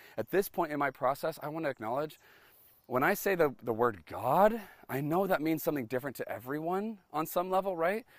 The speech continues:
And I want to give you permission, whoever you are and wh-, wherever you are in your journey or process, to interpret when I say God however you need to. And if that, I don't need to give the list. Like, however it is that you experience or relate to that idea, I'm good with. I don't need you to res-,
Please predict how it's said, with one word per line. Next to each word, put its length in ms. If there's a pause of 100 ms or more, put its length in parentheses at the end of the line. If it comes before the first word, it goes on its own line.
(420)
And 140
I 160
want 300
to 100
give 180
you 160
permission, 540
whoever 280
you 180
are 200
and 140
wh-, 240
wherever 220
you 120
are 100
in 140
your 160
journey 300
or 80
process, 600 (420)
to 160
interpret 480
when 120
I 100
say 220
God 320
however 340
you 200
need 180
to. 200 (200)
And 140
if 100
that, 220 (520)
I 60
don't 140
need 100
to 60
give 140
the 60
list. 200
Like, 160
however 520
it 80
is 260
that 160
you 240
experience 760
or 360
relate 480
to 160
that 140
idea, 480
I'm 220
good 260
with. 220
I 80
don't 220
need 260
you 160
to 140
res-, 300